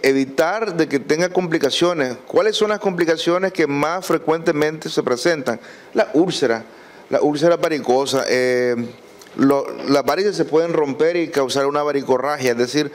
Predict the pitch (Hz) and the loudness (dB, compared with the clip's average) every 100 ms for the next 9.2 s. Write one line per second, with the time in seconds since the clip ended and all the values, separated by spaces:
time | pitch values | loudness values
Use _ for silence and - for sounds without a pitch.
0 | - - - - 131 143 139 143 143 151 | -12 -16 -16 -2 2 2 2 -2 0 2
1 | 135 143 160 143 143 147 151 147 147 135 | 2 2 0 0 -2 -2 -4 -4 0 2
2 | 139 160 202 180 139 135 127 127 147 143 | 2 2 2 0 0 0 0 0 0 2
3 | 143 156 139 147 143 156 156 143 139 135 | 0 0 2 0 0 -2 -2 -2 0 -2
4 | 147 - - - - - - 113 - 131 | -6 -14 -20 -20 -20 -18 -8 -4 -2 -2
5 | 151 147 156 151 151 151 151 135 117 131 | 0 0 0 2 2 2 0 -2 -2 -2
6 | 131 139 143 151 156 151 147 143 139 139 | 0 0 0 0 0 2 0 -2 -6 -4
7 | 135 135 139 - - - - - 123 143 | -4 -4 -10 -14 -20 -20 -14 -4 0 0
8 | 139 147 143 165 143 127 143 143 156 151 | 2 2 2 0 0 -2 0 0 0 -2
9 | 151 | -2